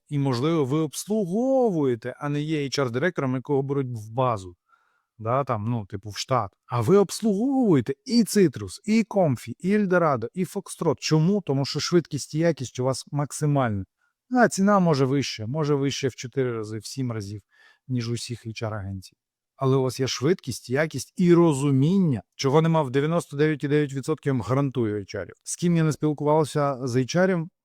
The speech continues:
е, я всім кажу одне й те саме. Будь ласка, почніть думати як підприємець. Звісно, я не можу там в відкриту комусь з вас сказати, бо це вас дуже сильно образить.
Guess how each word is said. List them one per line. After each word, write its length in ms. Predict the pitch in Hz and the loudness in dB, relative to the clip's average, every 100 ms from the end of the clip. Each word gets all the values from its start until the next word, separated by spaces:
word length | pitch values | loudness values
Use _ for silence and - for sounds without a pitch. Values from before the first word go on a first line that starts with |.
| - | -8
е, 100 | 139 - | -8 -4
я 160 | 147 151 | 0 0
всім 340 | - - 175 | 0 -2 0
кажу 300 | 160 135 151 156 | 0 0 0 -2
одне 220 | 127 131 | 0 0
й 40 | |
те 120 | 123 | 0
саме. 320 | 120 120 110 98 _ _ _ | -4 -4 -4 -6 _ _ _
Будь 180 | 131 107 | -4 -2
ласка, 420 | 120 156 - 117 | -2 -4 -4 -8
почніть 440 | - - 131 147 120 | -8 -4 0 0 0
думати 360 | 143 151 143 | -2 0 0
як 100 | 123 | -2
підприємець. 800 | - 117 113 117 117 101 - - _ | -2 -8 0 2 2 0 -6 -14 _
Звісно, 380 | 98 151 220 185 | -2 0 2 2
я 120 | 147 | 2
не 80 | 139 | 4
можу 300 | 135 196 175 | 4 2 2
там 200 | 123 117 | 0 0
в 40 | 110 | 0
відкриту 500 | - 131 165 135 101 | -2 -2 2 0 0
комусь 320 | 110 123 104 | 2 2 2
з 80 | 104 | 0
вас 240 | 120 117 | -2 -2
сказати, 580 | - 101 120 135 131 104 | -6 -2 0 0 0 0
бо 240 | 110 117 | -2 -2
це 160 | 113 139 | 0 2
вас 200 | 127 110 | 2 0
дуже 240 | 120 117 | 0 0
сильно 320 | 113 117 110 107 | 0 0 0 -2
образить. 580 | 104 104 90 85 _ | -4 -4 -4 -10 _